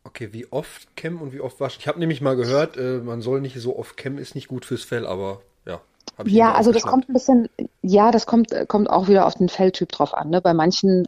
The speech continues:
Speaker 2: ähm, regt man dann die Teigproduktion zu extrem an oder bei manchen, die produzieren dann noch mehr Unterwolle, wenn man zu viel bürstet. Aber das kannst du schon, also kämmen würde ich schon einmal die Woche machen,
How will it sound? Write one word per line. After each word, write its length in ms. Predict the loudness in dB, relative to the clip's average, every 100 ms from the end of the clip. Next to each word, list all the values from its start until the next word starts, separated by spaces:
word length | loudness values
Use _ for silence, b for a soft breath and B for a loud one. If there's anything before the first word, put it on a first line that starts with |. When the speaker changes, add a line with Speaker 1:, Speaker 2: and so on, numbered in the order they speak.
| 0
Speaker 2:
ähm, 360 | 2 2 2 0 2
regt 220 | 2 2
man 160 | 2 4
dann 140 | 2
die 120 | 0
Teigproduktion 840 | -2 -2 -2 -2 -4 -4 0 2 2
zu 160 | 2
extrem 580 | 0 0 -6 0 2 2
an 260 | 2 2 2
oder 220 | 2 2
bei 140 | 2
manchen, 280 | 2 2 2
die 80 | -2
produzieren 500 | 0 0 2 2 2
dann 140 | 2
noch 220 | 0 0
mehr 180 | 0 2
Unterwolle, 500 | 2 2 2 2 2
wenn 100 | 2
man 140 | 0 -2
zu 160 | -6
viel 360 | -8 0 4 4
bürstet. 680 | 4 4 4 2 0 0 -6 B B B -8
Aber 200 | -2 0
das 180 | 0 -2
kannst 240 | -6 -4 -2
du 40 |
schon, 400 | 0 4 6 6
also 180 | 4 0
kämmen 280 | 2 4 6
würde 160 | 4
ich 80 | 4
schon 180 | 2 2
einmal 220 | 4 2
die 100 | 4
Woche 200 | 2 2
machen, 260 | 0 0